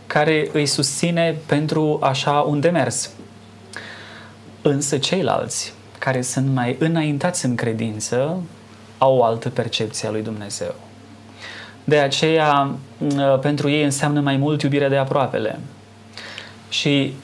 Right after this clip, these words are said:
îl imploră pe Dumnezeu ca să întoarcă sau să îndrepte căile păcătoase ale aproapelui, așa încât binele să fie și de partea lui, da,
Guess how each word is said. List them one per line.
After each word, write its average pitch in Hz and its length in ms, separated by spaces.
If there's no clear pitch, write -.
îl 139 180
imploră 160 560
pe 135 140
Dumnezeu 127 880
ca 127 140
să 135 320
întoarcă 139 680
sau 131 220
să 120 180
îndrepte 127 580
căile 127 320
păcătoase 123 800
ale 117 160
aproapelui, 156 880
așa 143 320
încât 165 480
binele 156 400
să 135 180
fie 139 440
și - 260
de 151 80
partea 180 420
lui, 220 380
da, 127 360